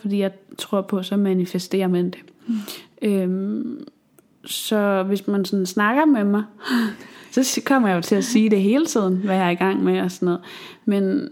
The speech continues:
Speaker 1: men man kan ikke følge med nogen steder.
Speaker 2: Mm.
Speaker 1: Også fordi det er en underlig virtuel virkelighed. At
Speaker 2: Som er
Speaker 1: skulle have et forum på en eller anden måde, hvor man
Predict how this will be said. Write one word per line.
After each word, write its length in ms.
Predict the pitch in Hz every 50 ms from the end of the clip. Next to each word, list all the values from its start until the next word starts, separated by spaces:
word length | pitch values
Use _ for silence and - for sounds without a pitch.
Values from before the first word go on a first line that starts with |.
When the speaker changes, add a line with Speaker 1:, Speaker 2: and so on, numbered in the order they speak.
| - - -
Speaker 1:
men 220 | - 208 208 202
man 140 | 202 202 202
kan 140 | - - 254
ikke 100 | 254 -
følge 240 | - - 247 233 214
med 320 | 202 196 196 202 208 226
nogen 260 | 233 220 196 196 196 190
steder. 520 | - - - 185 175 180 180 185 185 - _ _ _ _ -
Speaker 2:
Mm. 180 | 226 233 220 - - _ _ _ _ _ _ _ _ _ _ _ _ _ _ _ _ -
Speaker 1:
Også 160 | 202 196 -
fordi 240 | 220 214 202 208 202
det 140 | 202 202 202
er 40 |
en 120 | 202 202 - - -
underlig 580 | 202 202 202 208 220 226 226 214 214 196 185
virtuel 560 | 196 208 208 208 214 - - 214 196 196 196 190
virkelighed. 540 | 202 202 196 196 208 208 202 196 196 190 - - - - - - _ _ _ _ _ _ _ _ _ _ _ _ _ _ _ _ _ _ _ _ _ _ _ _ _ -
At 160 | - 196 185 196
Speaker 2:
Som 140 | 190 190
er 40 | 185
Speaker 1:
skulle 280 | - 208 196 190 190 190
have 200 | 185 202 202 196
et 60 | 196
forum 540 | - - - 202 202 202 202 208 220 220 220
på 60 | 214 214
en 20 | 202
eller 120 | 196 190
anden 140 | 190 190 190
måde, 140 | 190 190 190
hvor 120 | 196 190
man 300 | 190 190 185 185 190 185